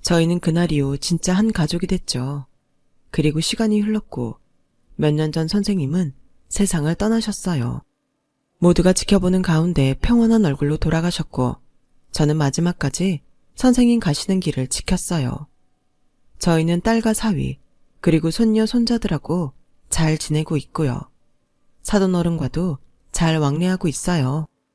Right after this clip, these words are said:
모든 게 선생님이 만들어주신 인연이라서 늘 감사하는 마음뿐이네요. 선생님을 다시 생각하니 눈물이 납니다. 선생님께 받은 사랑 늘 베풀고 살겠습니다. 사연 들어주신 분들 모두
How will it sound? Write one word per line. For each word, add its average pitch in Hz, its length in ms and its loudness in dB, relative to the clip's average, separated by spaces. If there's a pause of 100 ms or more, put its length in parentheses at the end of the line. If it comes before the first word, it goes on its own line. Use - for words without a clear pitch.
(500)
모든 170 340 2
게 151 180 2
선생님이 226 540 4
만들어주신 185 680 0
인연이라서 165 840 -2 (340)
늘 151 240 2
감사하는 180 580 0
마음뿐이네요. 151 960 -2 (720)
선생님을 214 540 2
다시 170 240 -2
생각하니 190 600 -2
눈물이 156 420 -2
납니다. 143 640 -4 (640)
선생님께 180 560 -2
받은 170 320 -4
사랑 175 400 -2 (420)
늘 165 240 2
베풀고 202 460 0
살겠습니다. 190 880 -4 (760)
사연 190 360 2
들어주신 180 500 0
분들 170 240 -2
모두 156 480 -6